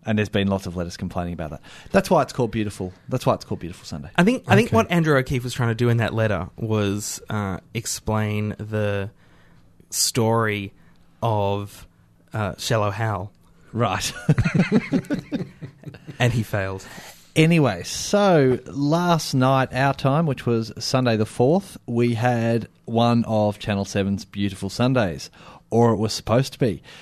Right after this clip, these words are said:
Speaker 1: Channel seven got thirty-two point two in the ratings, which is a fantastic score. Anything above thirty,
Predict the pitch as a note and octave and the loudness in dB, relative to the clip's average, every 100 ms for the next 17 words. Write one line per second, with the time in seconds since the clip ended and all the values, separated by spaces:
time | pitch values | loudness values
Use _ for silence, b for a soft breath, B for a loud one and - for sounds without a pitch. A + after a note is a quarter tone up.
0 | B - F#3+ G3+ - C3+ B2 A#2 A#2 - | B 0 0 0 0 2 2 2 2 -2
1 | B2 A#2+ A2+ A2+ A2+ - - - - D3+ | -4 0 2 2 0 -4 -18 -10 2 2
2 | D#3 D#3 C#3+ - B2+ A#2 - G#2+ G2+ - | 4 0 -2 2 2 2 0 0 -2 -8
3 | - A2+ G#2+ G2 G#2+ G2 G2+ G#2 G2 - | -2 0 2 0 -2 -2 -2 -4 -8 -12
4 | - E2+ A#2 G#2+ G#2 G2+ C3 A#2+ G#2+ - | -14 -10 -8 -6 -6 -4 -2 -2 -4 -8
5 | F2+ - D3+ B3 - B B B B - | -10 -6 -6 -6 -10 B B B B 0
6 | F#3 F#3+ D3 A2 A2+ - A2+ A2 A2 A2 | 2 2 0 0 0 0 0 2 2 -2